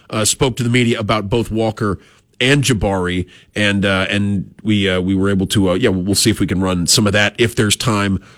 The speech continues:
a little bit later in the show. Yesterday, Brian, uh, mentioned, uh, the, uh, the basketball practice that he was able to watch with some other beat writers, and,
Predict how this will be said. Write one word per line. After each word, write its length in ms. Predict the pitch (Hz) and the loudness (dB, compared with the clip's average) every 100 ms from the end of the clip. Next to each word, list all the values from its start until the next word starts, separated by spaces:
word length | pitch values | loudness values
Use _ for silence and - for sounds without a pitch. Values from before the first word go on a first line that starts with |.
| - | -4
a 60 | 104 | 0
little 220 | 110 107 | 2 2
bit 180 | 92 101 | 0 0
later 460 | 101 101 92 82 - _ _ 110 | 0 0 0 -2 -6 _ _ 0
in 160 | 110 | 2
the 80 | 98 | 2
show. 400 | - 120 123 - - _ _ _ _ _ _ - | 2 2 2 0 -8 _ _ _ _ _ _ -2
Yesterday, 420 | 127 175 - 202 | 2 2 2 0
Brian, 540 | 143 127 151 175 113 107 - - - | 2 2 2 0 -2 -6 -14 -18 -6
uh, 140 | 117 | -2
mentioned, 680 | 113 135 135 147 123 117 110 - _ - | 2 2 2 0 0 -2 -4 -10 _ -2
uh, 200 | 120 113 | 0 0
the, 580 | 101 127 127 123 113 - - _ - | 2 4 4 2 0 -4 -16 _ -4
uh, 140 | 123 | -2
the 100 | 123 | 2
basketball 640 | 151 202 - - 95 71 - - | 2 2 0 -2 -4 -6 -10 -8
practice 440 | - 110 107 101 | -2 0 0 -4
that 140 | - 107 | -2 -2
he 60 | |
was 160 | 110 104 | 0 0
able 180 | 107 101 | 0 0
to 60 | |
watch 340 | 98 101 95 - | 0 0 -2 -2
with 120 | 107 | -2
some 180 | - 107 | 0 2
other 160 | 104 | 0
beat 260 | 90 104 101 | 0 0 0
writers, 520 | 95 92 90 117 113 | 0 0 2 0 0
and, 420 | - 107 104 104 | -2 -2 0 0